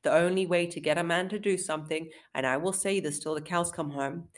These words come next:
is just to lead by example. Because if you go in there being like, "Listen, you don't do it sexually anymore,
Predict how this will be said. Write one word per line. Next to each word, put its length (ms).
is 140
just 260
to 60
lead 220
by 140
example. 680
Because 300
if 120
you 140
go 220
in 160
there 180
being 200
like, 200
"Listen, 840
you 320
don't 380
do 180
it 140
sexually 680
anymore, 800